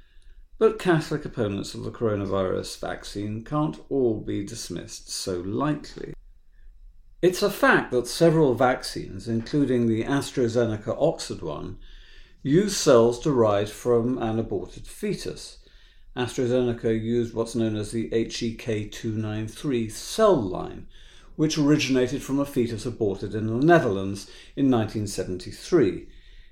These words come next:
It's found in a number of vaccines against other conditions. But there are no actual cells from aborted fetuses in these vaccines,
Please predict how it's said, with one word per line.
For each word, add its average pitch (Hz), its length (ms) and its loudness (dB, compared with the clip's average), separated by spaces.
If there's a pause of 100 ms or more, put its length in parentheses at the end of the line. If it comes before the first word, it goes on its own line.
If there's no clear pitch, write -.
(100)
It's - 140 -2
found 131 220 6
in 131 120 2
a 131 60 4
number 139 340 8
of 95 120 0
vaccines 107 520 -4
against 117 280 -2
other 165 220 4
conditions. - 840 -10 (720)
But 165 120 -4
there 190 140 10
are 190 60 10
no 214 220 6
actual 147 300 0
cells 101 640 4
from 120 160 -2
aborted 113 560 -2
fetuses 104 500 -2
in 110 200 -2
these 104 180 -4
vaccines, 104 840 -8